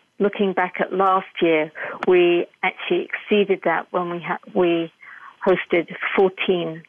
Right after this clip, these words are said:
different events. Right now, those webinars are being recorded, and then we're able to post them to our members-only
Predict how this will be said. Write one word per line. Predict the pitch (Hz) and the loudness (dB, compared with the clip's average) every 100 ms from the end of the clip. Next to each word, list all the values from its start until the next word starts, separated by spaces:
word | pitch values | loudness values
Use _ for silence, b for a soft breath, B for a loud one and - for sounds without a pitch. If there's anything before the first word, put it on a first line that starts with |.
| _ | _
different | 185 - 180 165 | -6 -4 -10 -4
events. | 190 160 170 156 - - - B B B B _ _ - | -2 0 -2 -4 -18 -20 -20 B B B B _ _ 2
Right | 196 202 | 2 4
now, | 214 202 175 | 2 2 2
those | 180 175 | 2 0
webinars | - 190 185 175 151 151 - | 0 0 0 -6 -10 -10 -2
are | 180 170 | 0 0
being | 170 165 156 | 0 -4 -6
recorded, | 160 - - 170 165 156 | -10 -4 2 4 4 0
and | 156 160 | -4 -6
then | 160 | -6
we're | 160 156 | -2 -2
able | 165 160 | -2 -4
to | - - | -8 -2
post | 175 - _ | -2 -2 _
them | 160 156 - - | -4 -4 -6 -2
to | 160 | 0
our | 156 | 0
members-only | 165 156 160 151 156 156 151 | -2 -4 0 0 -2 -8 -10